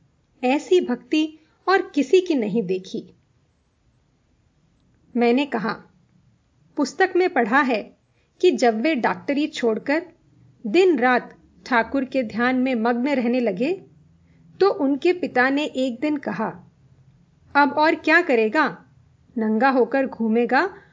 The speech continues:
और मेंढक पकड़कर खाएगा।' आंगन में एक मरा हुआ मेंढक देख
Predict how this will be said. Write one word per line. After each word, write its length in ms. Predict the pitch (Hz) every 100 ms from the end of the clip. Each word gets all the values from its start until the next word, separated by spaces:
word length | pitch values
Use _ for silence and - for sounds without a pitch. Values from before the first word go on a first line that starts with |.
| _ -
और 120 | 294
मेंढक 440 | 247 226 240 302
पकड़कर 400 | 339 330 311 349
खाएगा।' 800 | - - 302 220 175 285 - - - _ _ _ _ _ _ _ _ _ _ _ -
आंगन 340 | 254 277 330
में 160 | 320 311
एक 400 | 254 277 302 -
मरा 260 | 233 240
हुआ 280 | 262 262 269
मेंढक 400 | 262 233 220 254
देख 440 | 220 208 262 294